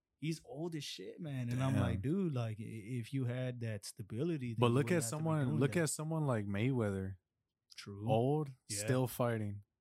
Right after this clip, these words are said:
Speaker 2: It still
Speaker 1: And
Speaker 2: looks
Speaker 1: has,
Speaker 2: good.
Speaker 1: and has a shit ton
Speaker 2: Yeah,
Speaker 1: of money.
Speaker 2: so he doesn't have to.
Speaker 1: Yeah.
Speaker 2: It's like, he just loves the fucking sport.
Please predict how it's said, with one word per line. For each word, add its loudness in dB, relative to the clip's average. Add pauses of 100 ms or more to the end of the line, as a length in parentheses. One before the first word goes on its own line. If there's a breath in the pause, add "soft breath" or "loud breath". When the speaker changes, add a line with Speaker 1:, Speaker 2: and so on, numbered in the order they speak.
(140)
Speaker 2:
It -6
still 0
Speaker 1:
And 4
Speaker 2:
looks 6
Speaker 1:
has, 4
Speaker 2:
good. -4
Speaker 1:
and 0
has 0
a -2
shit -4
ton 0
Speaker 2:
Yeah, 6
Speaker 1:
of 4
money. 2
Speaker 2:
so -2
he -2
doesn't 0
have 0
to. -2
Speaker 1:
Yeah. 0 (220)
Speaker 2:
It's -2
like, -4 (720)
he 2
just 0
loves 2
the -4
fucking -2
sport. 0